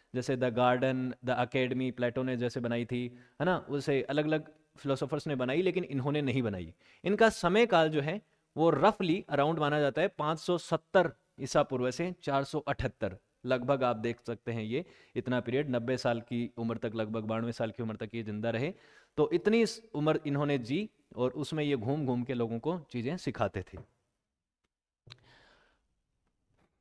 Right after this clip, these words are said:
तो Xenophanes जो कि बिलोंग करते थे कहाँ से, एक छोटा सा जग-, अ, प्रांत था कोलोफन, जो कि मैं आपको मैप में पहले भी दिखा चुका हूँ।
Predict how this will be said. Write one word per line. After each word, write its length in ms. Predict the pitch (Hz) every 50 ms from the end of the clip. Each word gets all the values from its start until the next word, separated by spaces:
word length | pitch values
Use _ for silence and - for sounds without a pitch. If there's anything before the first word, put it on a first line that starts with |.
| _ _ _ _ _ _ _ _ -
तो 120 | 170 180 180
Xenophanes 680 | 147 160 175 208 202 214 202 208 226 226 226 - - - _ _ _ _ - -
जो 120 | 143 -
कि 120 | - 180 170
बिलोंग 280 | 156 156 160 170 180
करते 240 | 165 165 151 165 165
थे 100 | 160 180
कहाँ 240 | 165 160 139 151 165
से, 240 | 160 - 190 214 208 _ _ _ -
एक 160 | 139 139 - -
छोटा 340 | - - 156 156 170 165 170
सा 160 | - 165 156
जग-, 280 | 135 139 131 131 -
अ, 180 | - 143 135 131 123 - _ _
प्रांत 280 | - 139 139 147 160 151
था 340 | - - 151 180 196 - _ _ _ _ _ _ _ _
कोलोफन, 420 | - 131 131 139 139 - 156 175 185 _ _ _ 123
जो 100 | 131 123
कि 120 | - 139
मैं 120 | 127 127 123
आपको 240 | 120 120 - 147
मैप 200 | 127 123 120 117 -
में 80 | 131 107
पहले 220 | 113 113 120 127
भी 80 | 131 127
दिखा 200 | 131 - 120 117
चुका 240 | 117 - - 127 135
हूँ। 120 | 156 170